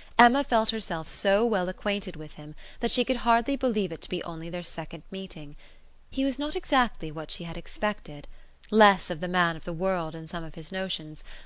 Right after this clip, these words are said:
less of the spoiled child of fortune, therefore better than she had expected. His ideas seemed more moderate, his feelings warmer. She was particularly struck by his manner of considering Mister Elton's house,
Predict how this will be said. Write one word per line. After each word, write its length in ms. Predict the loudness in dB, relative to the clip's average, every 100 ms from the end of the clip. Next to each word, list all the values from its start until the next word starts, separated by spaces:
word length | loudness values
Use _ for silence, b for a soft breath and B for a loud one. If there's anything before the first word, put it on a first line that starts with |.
| 6
less 340 | 10 10 6
of 100 | -2
the 80 | -2
spoiled 580 | -4 0 2 0 -4 -6
child 360 | 0 0 0 -4
of 60 |
fortune, 540 | -4 -4 -2 -6 -8 -10 B B B
therefore 440 | 4 6 4 2 4
better 320 | 8 8 6
than 140 | 0
she 140 | -4 -4
had 100 | -6
expected. 680 | -8 -2 -2 -2 -10 -12 -14 b b b -20 2
His 220 | 4 6
ideas 460 | 6 4 2 2
seemed 400 | -2 -4 -4 -4
more 260 | -4 -2 -2
moderate, 580 | 0 0 -2 -6 -10 -14 b b -2
his 240 | -2 0
feelings 600 | 0 2 0 -4 -10 -8
warmer. 480 | -4 -4 -6 -10 -14 b b b -20 -2
She 160 | 0
was 140 | 2 0
particularly 640 | -2 -2 0 0 0 -2
struck 460 | -4 -2 0 -2 -4
by 100 | -4
his 220 | -4 -2
manner 400 | 2 2 2 -6
of 140 | -10
considering 520 | -10 -6 -4 -4 -6
Mister 220 | -8 -4 -2
Elton's 480 | -2 -4 -8 -8
house, 440 | -2 0 0 -4